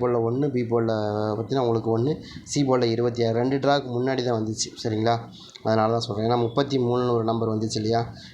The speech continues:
முந்நூத்தி முப்பதுன்னு வந்துச்சு. அப்போ நமக்கு கம்மியா தான் இருக்கு, டக்குன்னு அதை பேஸ் பண்ணி தான் கொடுக்குறோம். அதே மாதிரி வந்து, அ, அஞ்சாம் நம்பரை பொறுத்த, நாலாம் நம்பரை பொறுத்த வரைக்கும் நாலு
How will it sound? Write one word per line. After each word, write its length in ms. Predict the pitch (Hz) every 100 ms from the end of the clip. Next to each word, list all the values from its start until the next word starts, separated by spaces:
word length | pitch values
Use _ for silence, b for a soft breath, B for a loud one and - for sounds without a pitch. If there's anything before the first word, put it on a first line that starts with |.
| B
முந்நூத்தி 300 | 123 135 127 123
முப்பதுன்னு 360 | 120 131 123 117
வந்துச்சு. 240 | 110 - 123
அப்போ 140 | 117 131
நமக்கு 200 | 123 123
கம்மியா 260 | 117 117 117
தான் 120 | 110
இருக்கு, 160 | 110 107
டக்குன்னு 240 | 113 110
அதை 80 | 107 107
பேஸ் 180 | 113 -
பண்ணி 140 | 117
தான் 100 | 113
கொடுக்குறோம். 300 | 107 104 107 B B B B
அதே 120 | 127 170
மாதிரி 120 | 165 151
வந்து, 140 | 139 160 156
அ, 60 | 127 113 123 117 117
அஞ்சாம் 240 | 120 135 151
நம்பரை 180 | 143 131
பொறுத்த, 180 | 120 120 123
நாலாம் 180 | 131 151
நம்பரை 180 | 139 139
பொறுத்த 160 | 120 117
வரைக்கும் 220 | 120 123
நாலு 120 | 113